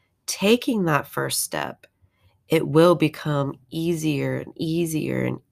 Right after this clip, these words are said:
easier to do, to get to each step and to master each step, to get to each new level,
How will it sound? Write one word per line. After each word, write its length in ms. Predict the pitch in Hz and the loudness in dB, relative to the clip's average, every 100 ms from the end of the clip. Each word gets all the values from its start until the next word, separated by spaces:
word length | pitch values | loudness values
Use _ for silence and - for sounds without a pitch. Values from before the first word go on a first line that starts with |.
| _ | _
easier 520 | - 185 190 151 135 131 | 0 4 4 2 0 -2
to 160 | - | -6
do, 560 | 139 - 156 139 151 156 _ _ _ _ _ _ _ _ _ _ _ _ _ | -10 -2 0 0 -4 -10 _ _ _ _ _ _ _ _ _ _ _ _ _
to 100 | - | -6
get 260 | 151 202 226 | 2 2 2
to 120 | 180 | -4
each 220 | - 127 - | -4 -8 -8
step 400 | - 55 - - | -8 -8 -8 -8
and 160 | - 147 | -8 -6
to 100 | 151 | -2
master 500 | 151 151 175 - 143 | 2 2 2 -2 -6
each 300 | - - - | -6 -8 -8
step, 400 | - - 67 - _ _ _ _ _ _ _ _ _ _ _ _ _ _ _ _ _ _ _ _ _ _ _ _ _ _ _ _ _ _ _ _ _ _ _ _ - | -6 -6 -6 -12 _ _ _ _ _ _ _ _ _ _ _ _ _ _ _ _ _ _ _ _ _ _ _ _ _ _ _ _ _ _ _ _ _ _ _ _ -4
to 100 | 185 | 0
get 240 | 190 185 | 2 2
to 160 | - - | -4 -4
each 220 | 170 - | -4 -2
new 220 | 180 180 | 0 0
level, 720 | 165 160 170 151 151 - 156 | 2 0 0 -2 -6 -8 -10